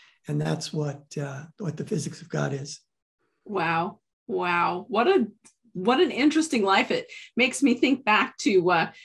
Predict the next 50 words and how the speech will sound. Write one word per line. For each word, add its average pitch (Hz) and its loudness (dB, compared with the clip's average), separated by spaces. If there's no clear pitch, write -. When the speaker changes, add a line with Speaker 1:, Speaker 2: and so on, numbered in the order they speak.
Speaker 2:
when 220 4
you, 196 -2
when 196 2
you 185 4
went, 208 0
uh, 180 2
changed 240 2
your 190 2
major 196 0
from 180 -2
science 170 -2
to, 170 2
uh, - -2
philosophy. 180 0
Um, 185 2
what 220 2
reference 214 0
point 196 -2
did 196 -4
you 185 2
give 190 2
your 180 4
dad, 170 0
um, 180 0
<laughs> - -
at 247 -2
that 226 4
point? 185 -2
Um, 196 -2
Speaker 1:
<laughs> - -10
Speaker 2:
was 226 2
he 320 6
supportive - 2
of 320 6
that? 339 2
Was 202 0
he, 180 4
Speaker 1:
No, 170 6
he 208 8
Speaker 2:
I 220 12
Speaker 1:
was 214 10
Speaker 2:
mean, 240 6
Speaker 1:
not 226 6
supportive 202 4
of 165 4
Speaker 2:
he 156 0
was 160 2
Speaker 1:
that. 151 0
Speaker 2:
not 302 4
su-, - -6